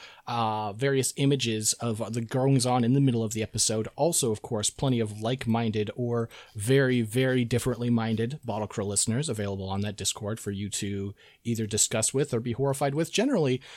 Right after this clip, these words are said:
I think one of the highlights of the Bottle Crow Discord is the moment where, uh, we start posting images while recording and people start going, "Oh God."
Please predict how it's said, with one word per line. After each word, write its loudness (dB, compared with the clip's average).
I 4
think 6
one 6
of 4
the 2
highlights 4
of 0
the 0
Bottle 2
Crow -2
Discord -2
is 4
the 6
moment 6
where, 0
uh, -2
we 2
start 4
posting 2
images 0
while 0
recording -4
and -2
people -6
start -4
going, -4
"Oh -4
God." -8